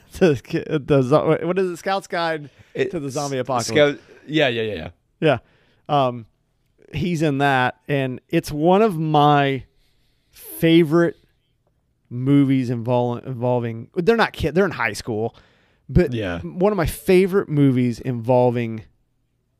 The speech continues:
Speaker 1: kids, I mean, 'cause they're still gonna call 'em kids, right? Uh, and just
Speaker 2: Mm-hmm.
Speaker 1: kids getting shit done and saving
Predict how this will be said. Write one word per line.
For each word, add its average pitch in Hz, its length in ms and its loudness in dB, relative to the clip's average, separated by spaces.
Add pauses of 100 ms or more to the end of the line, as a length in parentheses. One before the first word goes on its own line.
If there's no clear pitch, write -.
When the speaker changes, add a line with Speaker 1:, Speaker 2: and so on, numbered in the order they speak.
(320)
Speaker 1:
kids, - 640 -8 (120)
I - 40 -10
mean, 135 120 -6
'cause 147 160 -2
they're 127 100 -6
still 139 180 -6
gonna 117 120 -8
call 117 160 -8
'em 92 80 -12
kids, 113 380 -10
right? 117 260 -6 (520)
Uh, 143 180 -2
and 147 160 -4
just 127 200 -4
Speaker 2:
Mm-hmm. 107 160 -12
Speaker 1:
kids 170 460 0 (360)
getting 160 360 -2
shit - 320 -4
done 135 280 0
and 117 260 -8
saving 143 800 0